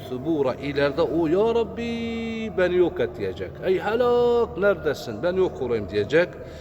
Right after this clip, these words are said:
"Ve yasla sa'ira." O sa'ira atılacaktır. O cehenneme atılacaktır. Demek ki bir insan Allah'a kul olmuyorsa kendine zulmediyor.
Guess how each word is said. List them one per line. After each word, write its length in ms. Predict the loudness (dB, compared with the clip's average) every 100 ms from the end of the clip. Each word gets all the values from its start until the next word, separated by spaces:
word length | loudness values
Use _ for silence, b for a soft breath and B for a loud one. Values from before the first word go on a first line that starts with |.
| B B
"Ve 140 | 0 4
yasla 380 | 4 2 -2 -4
sa'ira." 720 | -2 -2 0 0 2 0 0
O 160 | -4
sa'ira 480 | -6 -6 -4 0 2
atılacaktır. 1120 | 0 -2 -8 -10 -10 -12 -12 -12 -12 -14 -14 -12
O 40 | -8
cehenneme 480 | -6 -6 -6 0
atılacaktır. 840 | 2 0 -2 -6 -4 -6 -8 -12 -10 -2
Demek 320 | 0 0 -2
ki 160 | -4 0
bir 100 | 2
insan 560 | 2 -2 -2 -2 -2 -4 -10 B B B B -8 2
Allah'a 920 | 2 6 4 4 4 4 4 2 -2
kul 120 | -4
olmuyorsa 840 | 2 4 4 0 0 -2 -2 0 -2 -2
kendine 460 | -4 -2 -2 0 0
zulmediyor. 960 | 4 6 6 0 0 0 2 2 2